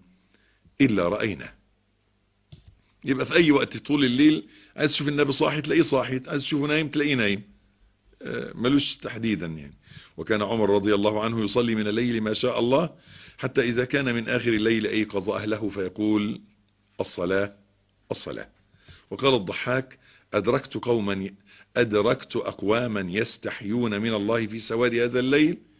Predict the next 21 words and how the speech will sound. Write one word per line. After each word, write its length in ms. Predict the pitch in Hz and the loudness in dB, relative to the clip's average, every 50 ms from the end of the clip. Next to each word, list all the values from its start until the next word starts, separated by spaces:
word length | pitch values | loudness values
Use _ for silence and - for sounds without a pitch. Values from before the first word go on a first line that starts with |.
| _ _ _ _ _ _ _ | _ _ _ _ _ _ _
من 220 | 95 107 110 107 98 | -2 -2 -2 -2 -4
طول 340 | - - 131 127 120 107 | -4 -2 0 0 0 0
الضجعة". 840 | 101 101 80 71 - - 98 123 123 98 - 90 78 90 98 - - _ _ _ _ _ _ _ _ _ _ _ _ _ _ _ _ _ _ _ _ - _ _ - | 0 -2 -4 -8 -14 0 4 4 4 4 2 -4 -4 -4 -6 -6 -8 _ _ _ _ _ _ _ _ _ _ _ _ _ _ _ _ _ _ _ _ -20 _ _ -6
الطريق 380 | 120 - - 165 165 185 - 160 | -6 0 2 2 2 2 2 0
الثاني 540 | 135 - - 131 120 117 117 123 165 220 - _ _ _ _ _ _ - - _ _ _ | -4 0 0 2 2 2 0 -2 -4 -6 -10 _ _ _ _ _ _ -20 -20 _ _ _
أن 100 | 131 135 | -2 0
ينام 320 | 135 135 147 160 165 160 147 | 0 2 2 2 2 2 4
أول 280 | 131 143 139 123 107 | 4 6 6 6 4
الليل، 300 | 95 85 76 64 55 - - - _ _ | 4 0 -2 -6 -10 -14 -18 -20 _ _
فإذا 400 | - 113 110 101 95 107 - 131 | 0 0 2 2 2 2 2 2
أخذ 260 | 127 - 117 95 98 | 2 2 2 2 2
حظه 460 | - 107 104 92 95 123 123 120 113 | 0 -2 -4 0 0 0 0 0 -2
من 160 | 101 101 101 | -2 -2 -2
النوم 440 | 98 98 104 107 104 92 85 82 87 | -2 -2 0 0 0 0 -2 -4 -4
وانتبه، 600 | 90 92 98 98 95 135 147 160 180 170 - - - - _ _ _ _ _ _ _ _ _ _ _ _ _ _ _ _ _ _ - | -4 -4 -6 -2 4 4 8 8 8 6 4 -4 -16 -20 _ _ _ _ _ _ _ _ _ _ _ _ _ _ _ _ _ _ 0
قام 200 | - 143 131 117 | 2 2 4 4
الباقي، 360 | 98 90 78 73 - - - - _ - - - - - - - - - - - | 2 0 -2 -6 -10 -12 -18 -20 _ 8 10 10 10 8 2 -2 -8 -10 -4 -4
خلاص، 160 | 101 95 - | -4 -4 -2
فيش 180 | - 131 - | -4 -4 -2
نوم 120 | 139 123 98 | -2 -2 -2
تاني، 240 | - 82 64 - | -4 -6 -8 -10